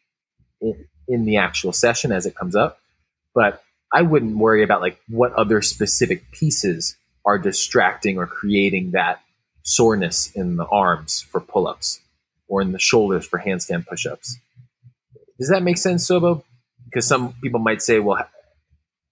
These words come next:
where did the soreness come from? What was it paired with?" But I think what you're sa-, saying, and the way I've always understood this, is that it's almost under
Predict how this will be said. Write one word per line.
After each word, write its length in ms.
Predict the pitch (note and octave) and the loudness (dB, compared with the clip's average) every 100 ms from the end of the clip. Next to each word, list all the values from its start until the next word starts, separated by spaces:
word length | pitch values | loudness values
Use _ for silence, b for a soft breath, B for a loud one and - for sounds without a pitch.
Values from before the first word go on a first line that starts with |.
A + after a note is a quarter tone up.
| _ _ _ | _ _ _
where 180 | C#3 C#3+ | 2 2
did 160 | C3 | 2
the 80 | A2+ | 0
soreness 400 | G#2+ C#3+ A#2+ G#2 | -2 0 0 -2
come 220 | - C3+ | -2 -2
from? 180 | A#2+ A#2+ | -2 -2
What 100 | B2 | 0
was 140 | A#2 G2 | 0 -2
it 160 | - | -8
paired 320 | - B2+ A2+ | -2 0 2
with?" 260 | G#2+ G2 - _ _ _ _ _ _ _ | 2 0 -2 _ _ _ _ _ _ _
But 100 | A2 | -2
I 60 | A2 | 0
think 200 | - B2+ | 0 0
what 140 | A#2 | 0
you're 160 | A2 C#3+ | 2 0
sa-, 320 | - C3+ A2+ | 2 0 0
saying, 540 | - A#2 G#2 G2 G2 _ | 0 0 0 -2 -6 _
and 100 | G2+ | -10
the 40 | G2+ | -2
way 140 | G#2 | 2
I've 240 | G#2+ A#2 G#2 | 4 2 0
always 400 | F#2+ F#2 F2 - | 0 0 -4 -10
understood 300 | G2+ F#2 - | -8 -6 -2
this, 120 | G2 G2+ | -2 -2
is 80 | |
that 220 | G#2+ F#2+ - _ _ _ - | -2 -2 -4 _ _ _ -4
it's 160 | B2 | 0
almost 320 | C#3+ B2+ B2 - | 2 2 0 0
under 360 | B2 B2 B2+ | 0 2 0